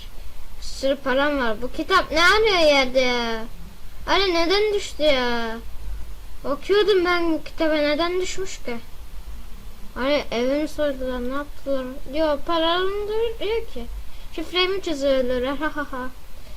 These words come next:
Bir, iki, üç olduğunu nereden bilemediniz bebekler? Ah. İşte ben şurada bir oturayım.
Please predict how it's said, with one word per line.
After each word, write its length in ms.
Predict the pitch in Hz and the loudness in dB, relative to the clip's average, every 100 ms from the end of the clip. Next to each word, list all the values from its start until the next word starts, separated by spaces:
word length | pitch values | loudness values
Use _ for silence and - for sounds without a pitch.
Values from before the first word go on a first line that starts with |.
| - - - | -8 -6 -2
Bir, 60 | |
iki, 280 | 294 - 320 | -2 2 2
üç 140 | 311 330 | 2 2
olduğunu 520 | 330 302 320 330 330 | 2 2 2 4 4
nereden 400 | 349 339 381 330 | 4 4 4 4
bilemediniz 680 | 285 262 247 226 233 220 | 4 2 2 -2 -2 -2
bebekler? 480 | 240 240 294 277 220 208 - - - - - - - - - - - - - - - - - - - - - - - - - - - - - - - - - - - - - - - - - - - - - | 0 4 4 2 -2 -2 -2 -4 -8 -6 -4 -4 -4 -4 -4 -6 -8 -6 -6 -4 -4 -4 -4 -4 -6 -6 -8 -4 -4 -4 -4 -4 -6 -6 -8 -8 -8 -6 -6 -6 -8 -8 -6 -4 -4 -4 -6 -6 -6 -4 -4
Ah. 220 | 226 233 214 - - - - - - - - - - - - - - - - - - - - - - - - | -4 -4 -6 -4 -4 -2 -4 -6 -6 -6 -6 -4 -4 -4 -6 -6 -6 -4 -4 -4 -8 -10 -10 -8 -6 -6 -4
İşte 260 | 269 262 | 0 2
ben 140 | 262 262 | 2 0
şurada 400 | 285 247 254 247 | -4 -2 0 0
bir 80 | 247 | 0
oturayım. 480 | 240 - 208 220 | -2 -2 -4 -2